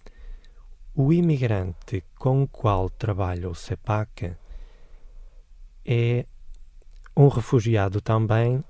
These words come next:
mas sem apoios sociais. E eu explico-me porquê. Pessoas que vêm para tratamento médico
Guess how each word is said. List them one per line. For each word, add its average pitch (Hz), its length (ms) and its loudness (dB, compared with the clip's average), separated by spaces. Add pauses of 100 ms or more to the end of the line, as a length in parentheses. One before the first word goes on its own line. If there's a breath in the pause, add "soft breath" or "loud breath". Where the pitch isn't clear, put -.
(160)
mas 117 320 4
sem 123 260 2
apoios 127 400 4
sociais. 104 800 -4
E 113 60 4
eu 101 100 4
explico-me 101 560 0
porquê. 107 460 -2 (1120 soft breath)
Pessoas 165 460 0
que - 120 -4
vêm 127 460 2
para 98 640 0 (580)
tratamento 110 600 0
médico 110 560 -2